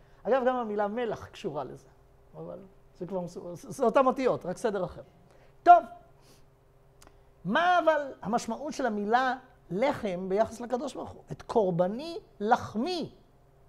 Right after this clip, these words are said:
לישי". אז בואו תראו, המילה לישי גם בה יש סוד גדול. ישי זה אש. בפעם הראשונה שהקריבו קורבן, כשאהרון נהיה כהן גדול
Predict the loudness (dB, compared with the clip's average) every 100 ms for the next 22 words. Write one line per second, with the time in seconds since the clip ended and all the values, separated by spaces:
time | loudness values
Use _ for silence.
0 | -8 -6 -6 -10 -12 -14 -20 _ _ _
1 | _ _ _ _ _ -10 2 2 2 -4
2 | -6 -4 2 2 2 0 2 2 2 2
3 | 2 2 0 -2 -2 -2 -2 -4 -6 -10
4 | _ _ _ -12 -2 2 2 0 -2 -2
5 | -2 -4 -6 -14 -18 -20 -20 -20 _ -20
6 | -20 _ -6 2 8 8 6 2 0 2
7 | 2 0 -2 -2 -2 0 0 4 2 0
8 | -10 -18 _ _ _ -20 -20 2 6 8
9 | 8 6 2 -6 -18 -20 _ -4 2 2
10 | 2 -2 -2 4 6 6